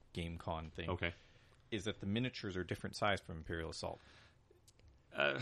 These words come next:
Speaker 2: yeah, it does, it doesn't surprise me. I would expect them to be kinda smaller 'cause they're putting out more, I guess.
Speaker 1: No, they're bigger,
Speaker 2: Oh, they're
Speaker 1: I
Speaker 2: bigger?
Speaker 1: think.
Speaker 2: Oh, I wasn't, I was thinking they'd be smaller.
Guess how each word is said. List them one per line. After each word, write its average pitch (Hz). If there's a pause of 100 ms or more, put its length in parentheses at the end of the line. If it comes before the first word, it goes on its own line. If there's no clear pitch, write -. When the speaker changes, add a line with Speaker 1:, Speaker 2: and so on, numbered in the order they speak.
(120)
Speaker 2:
yeah, 104
it 95
does, 120
it 117
doesn't 127
surprise 107
me. 117
I 98
would 98
expect 95
them 101
to 98
be 98
kinda 95
smaller 95
'cause 87
they're 90 (180)
putting 92
out 85
more, 90
I 98
guess. 110
Speaker 1:
No, 117
they're 110
bigger, 98
Speaker 2:
Oh, 117
they're 117
Speaker 1:
I -
Speaker 2:
bigger? 147
Speaker 1:
think. - (680)
Speaker 2:
Oh, 120
I 87
wasn't, 98
I 95
was 92
thinking 92
they'd 85
be 82
smaller. 120